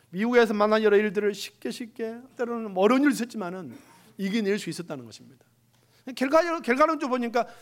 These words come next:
그분이 감사가 된 거예요, 감사가. 아, 그분 때문에 내가 많이 더 강해졌고 연단되어졌고 성숙되어졌구나.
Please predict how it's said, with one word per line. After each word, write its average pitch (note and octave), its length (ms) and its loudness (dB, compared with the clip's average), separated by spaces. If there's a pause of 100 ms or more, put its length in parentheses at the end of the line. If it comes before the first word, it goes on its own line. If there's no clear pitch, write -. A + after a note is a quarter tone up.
(160)
그분이 E4+ 260 0
감사가 E4+ 440 0
된 C4 100 -4
거예요, E3 80 -8
감사가. C#3 340 -16 (1200)
아, G#3+ 160 -10
그분 C4+ 300 -6
때문에 C4+ 320 2
내가 G#3+ 140 2
많이 F#3+ 360 -6 (680)
더 G3+ 80 -10
강해졌고 F#3+ 800 -6 (420)
연단되어졌고 G3+ 1080 0 (180)
성숙되어졌구나. C3 960 -14